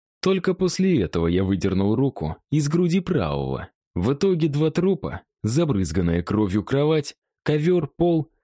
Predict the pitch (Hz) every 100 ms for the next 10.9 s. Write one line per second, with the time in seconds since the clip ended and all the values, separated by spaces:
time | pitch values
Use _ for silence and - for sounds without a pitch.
0 | _ 170 170 180 170 151 175 180 110 73
1 | - - 76 - _ _ _ - 104 110
2 | 104 87 - 92 - - 135 139 151 135
3 | - _ _ 120 160 185 175 170 156 -
4 | 196 151 82 - 85 107 107 - 107 107
5 | 123 143 104 78 71 64 - - _ _
6 | _ - - - 76 - - _ _ _
7 | _ 180 185 196 185 190 175 185 180 180
8 | 185 180 185 175 80 73 71 - - -
9 | _ _ _ 175 196 185 82 73 73 71
10 | 67 - _ - 95 139 101 73